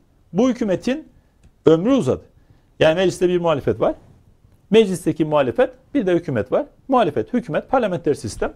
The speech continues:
aha kürsü, o konuşur, o cevaplar, e, şeklinde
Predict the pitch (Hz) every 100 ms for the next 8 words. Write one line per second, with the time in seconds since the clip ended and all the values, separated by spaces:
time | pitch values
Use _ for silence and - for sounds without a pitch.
0 | - 220 202 143 - - 285 220 202 143
1 | 101 277 247 214 175 117 - 277 - _
2 | _ _ _ - 175 170 156 147 143 -
3 | - - 214 214 143 117 202 311